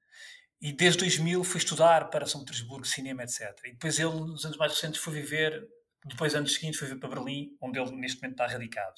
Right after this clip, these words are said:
E ele, em dois mil e dezoito, lança este, este, este filme, a retratar de uma forma, de facto, muito subtil, mas com um humor negro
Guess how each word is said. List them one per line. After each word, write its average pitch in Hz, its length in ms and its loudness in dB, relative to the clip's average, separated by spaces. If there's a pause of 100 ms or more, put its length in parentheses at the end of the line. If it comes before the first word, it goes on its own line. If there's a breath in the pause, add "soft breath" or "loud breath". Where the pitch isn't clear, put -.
(1200 loud breath)
E 175 220 0
ele, 190 540 6
em 160 120 2
dois 160 200 2
mil 160 260 0
e 156 80 -2
dezoito, 147 400 4
lança - 220 -2
este, - 320 -4
este, 131 420 -8 (320)
este 117 540 -10
filme, 156 480 -2 (240 loud breath)
a 123 60 4
retratar 139 680 6
de 123 60 -10
uma 135 100 -6
forma, 123 440 0 (340)
de - 60 -2
facto, - 460 2
muito 170 300 4
subtil, 151 640 0 (640 loud breath)
mas 147 200 8
com 143 160 2
um 147 120 0
humor 151 280 4
negro 151 640 0